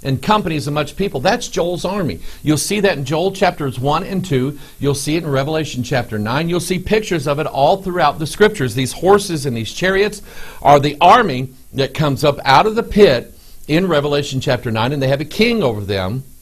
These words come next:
a king of kings. They have a king over them. The Antichrist is a king of kings. He is a, a ruler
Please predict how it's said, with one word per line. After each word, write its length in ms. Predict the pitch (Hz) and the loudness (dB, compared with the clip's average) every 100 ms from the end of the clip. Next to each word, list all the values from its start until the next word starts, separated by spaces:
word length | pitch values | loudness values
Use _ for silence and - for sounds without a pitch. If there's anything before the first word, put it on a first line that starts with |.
| - | -6
a 140 | 151 143 | -2 -2
king 580 | - - 175 190 208 220 | -4 0 0 2 -2 -4
of 360 | - 185 190 - | 2 2 2 -2
kings. 600 | 285 294 160 120 143 - - - - | -2 0 0 -2 -6 -10 -18 -20 -6
They 100 | 113 | -2
have 160 | 120 147 | 0 -2
a 60 | |
king 560 | 175 - 254 254 196 165 - | -6 0 2 4 2 -2 0
over 300 | 165 123 110 | 0 0 -4
them. 220 | 98 104 | -4 -2
The 240 | 156 160 | -2 0
Antichrist 680 | 180 269 285 - 165 165 - | 2 2 0 2 2 2 -2
is 160 | 170 160 | -4 -4
a 80 | |
king 320 | 147 - 214 185 | -4 -2 0 -2
of 100 | - | -2
kings. 380 | 196 110 - - - - - - - | -2 -2 -8 -12 -14 -18 -20 -20 2
He 360 | 196 277 269 | 4 4 6
is 340 | 196 185 175 - | 6 6 4 0
a, 320 | 165 151 139 - - | 2 2 -2 -6 2
a 160 | 165 | 2
ruler 680 | 139 127 226 254 127 80 | 4 6 6 4 -4 -6